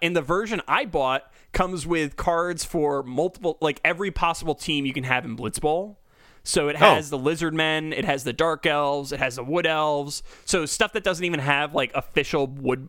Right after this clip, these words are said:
Speaker 1: uh, Blitz Bowl boxes. Like,
Speaker 2: Yeah.
Speaker 1: I could literally go to, um, a, lo-, a friendly local game store and buy
Speaker 2: Just
Speaker 1: an
Speaker 2: buy minis
Speaker 1: ac-,
Speaker 2: for 'em.
Speaker 1: like, an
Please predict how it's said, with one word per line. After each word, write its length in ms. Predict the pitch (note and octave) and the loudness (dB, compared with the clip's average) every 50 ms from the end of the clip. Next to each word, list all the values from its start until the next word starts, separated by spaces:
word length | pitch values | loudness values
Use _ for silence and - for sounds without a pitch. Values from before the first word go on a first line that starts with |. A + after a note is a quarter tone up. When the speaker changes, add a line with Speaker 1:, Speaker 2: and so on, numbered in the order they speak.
| - - | -2 0
Speaker 1:
uh, 200 | C#3 C3 B2 - | 0 0 0 -2
Blitz 320 | - - C#3 C#3+ - - | -2 -2 -2 -2 -2 -2
Bowl 240 | - D#3 D3 C#3+ C3+ | -2 0 0 0 0
boxes. 760 | - B2 A2+ A#2 B2 - - F#3 F#3 F#3+ G#3+ A#3 - - - - - - - - - - - | -2 -2 -2 -2 -2 -2 -2 0 0 0 -2 -4 -6 -10 -10 -12 -18 -20 -20 -20 -12 -2 4
Like, 120 | C3 C#3 | 6 8
Speaker 2:
Yeah. 100 | C3 G#2+ G2 | 8 6 4
Speaker 1:
I 100 | D#3+ D#3+ | 0 0
could 140 | E3 F3 D3+ | -2 -2 -2
literally 360 | D#3 E3+ F3+ F#3 F#3+ F3+ E3+ | -2 0 0 0 0 -2 0
go 220 | C#3+ D#3+ D#3+ D#3 D#3 | 0 0 0 0 0
to, 280 | D3+ C#3+ C#3 C3+ C3+ - - _ _ _ _ - | 0 0 0 0 -4 -6 -20 _ _ _ _ -4
um, 540 | - B2+ B2+ A#2+ A#2 A2+ A2 A2 A2+ - - _ _ - - - | 0 0 2 2 0 -2 -4 -6 -8 -8 -10 _ _ -18 -8 -2
a, 160 | - C#3+ C3+ | 0 0 0
lo-, 180 | B2+ C3 C#3+ C#3 | 0 0 0 -2
a 60 | C#3 | -2
friendly 280 | - - E3 D3+ D#3 D#3 | 0 0 0 0 2 2
local 240 | D3+ C#3+ C3+ C3+ B2 | 2 2 0 -2 0
game 220 | B2 C#3 C#3 C#3 | 0 0 0 0
store 300 | C3+ - - C#3+ C3 B2+ B2+ | -4 0 0 2 2 2 0
and 220 | B2 C3 B2+ C3+ | -2 -4 -6 -4
buy 520 | - C3 C3 C3 C3 C3 B2+ B2+ A#2+ A#2+ - - - - - - - | -4 -2 0 0 2 0 0 0 -2 -4 -6 -10 -20 -20 -20 -8 0
Speaker 2:
Just 160 | C3 C3+ B2+ | 0 2 4
Speaker 1:
an 60 | D3+ | 6
Speaker 2:
buy 140 | C#3+ C3+ B2+ | 8 8 8
minis 280 | B2 A#2+ A#2 A#2 D#3+ E3+ | 6 4 2 4 2 2
Speaker 1:
ac-, 80 | F3 - | 2 0
Speaker 2:
for 160 | - A2 G2+ | -2 -2 2
'em. 40 | G2 | 2
Speaker 1:
like, 120 | E3+ F#2+ - | 2 0 0
an 80 | C#3+ | -4